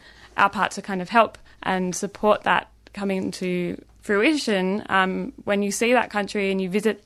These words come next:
such a beautiful place, like, it really was inspiring for me and the other people there to kind of be like, "Yeah, this is, this is so beautiful," and, uh,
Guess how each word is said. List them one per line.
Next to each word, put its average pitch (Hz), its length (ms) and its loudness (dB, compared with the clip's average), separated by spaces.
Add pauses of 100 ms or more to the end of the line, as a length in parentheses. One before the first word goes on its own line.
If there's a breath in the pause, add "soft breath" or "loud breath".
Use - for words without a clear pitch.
such - 260 -4
a 185 40 -8
beautiful 196 360 -2
place, 196 400 0
like, 185 200 -6
it - 80 -6
really 196 420 -2 (220 loud breath)
was 196 160 -2
inspiring 202 580 4
for 202 80 -6
me 196 340 0
and 180 240 -2 (300 loud breath)
the - 80 0
other 196 140 2
people 196 300 -6
there 190 260 2
to 196 100 -8
kind 180 220 -8
of 175 100 -8
be 190 80 -6
like, 196 140 -8
"Yeah, 220 140 0
this 220 200 -4
is, 226 220 -2 (460 loud breath)
this - 180 -2
is 208 180 -2
so 247 340 6
beautiful," 202 520 0
and, 190 360 -2 (160)
uh, 226 140 0